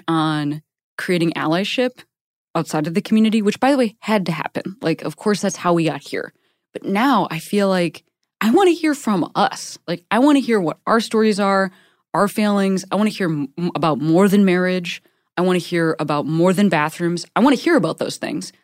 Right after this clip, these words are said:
But I wanna hear about, like, "Hey, what's it like to go to the doctor? Can you make it through the scanner at the T S A line?"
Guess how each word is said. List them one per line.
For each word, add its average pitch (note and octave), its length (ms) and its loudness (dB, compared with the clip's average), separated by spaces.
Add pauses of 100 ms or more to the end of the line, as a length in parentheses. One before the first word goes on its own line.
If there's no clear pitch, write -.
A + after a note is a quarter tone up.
(160)
But G3+ 80 0
I A3 40 4
wanna A3+ 160 2
hear A3+ 140 0
about, G3 260 0
like, E3 260 -4 (360)
"Hey, B3 120 2
what's G#3+ 220 2
it A3+ 60 -4
like G3 160 -2
to G#3 80 -4
go F#3+ 100 0
to F3+ 80 -2
the D#3 80 -4
doctor? D#3+ 480 -4 (240)
Can G#3 140 0
you G#3+ 100 4
make F#3 240 2
it G#3 120 0
through F3+ 260 -2
the D3+ 420 -2
scanner F#3 680 0
at A#2 160 -4
the E3+ 60 -8
T E3 200 -4
S D3+ 160 -4
A D3 140 0
line?" A#2 340 -6